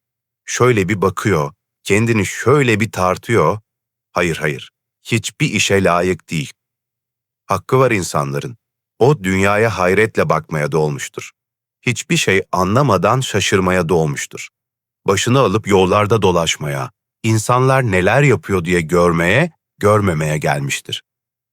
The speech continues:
Bir köprüde durup suyun rengine bakmak, bir kızın bacaklarını seyretmek. Bunu kimler öpebilir?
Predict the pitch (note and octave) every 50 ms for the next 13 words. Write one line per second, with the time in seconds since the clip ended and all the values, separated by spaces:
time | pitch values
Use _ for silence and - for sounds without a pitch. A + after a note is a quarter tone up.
0 | _ _ - D#3+ D#3 - C3 A#2+ - - - A2+ G#2+ C#3 C#3 G2+ G#2 G2 F#2 D#2
1 | - - - F#2+ G2 A2 A#2 G#2 F#2+ F#2 F#2+ F#2+ F2 F#2 G2+ G#2 F2 F2+ D2+ -
2 | - - C#2 D2 - - _ _ _ _ _ _ _ _ - A2+ - - - F#2+
3 | D#2+ G2 G#2+ A2+ G2 F#2+ F2+ E2 F#2 F2 E2 - G2 F#2 E2 F2 F#2 F2 - -
4 | E2+ D#2 D2 D2 C#2+ - - - C2 - - - _ _ _ _ _ _ _ _
5 | _ _ - A#2 D3+ F3 D#3 - - F#2 F#2+ G#2+ C3 D3+ C3+ G#2 - F#2+ D#2 C#2+
6 | C#2+ C2 C#2 C2+ -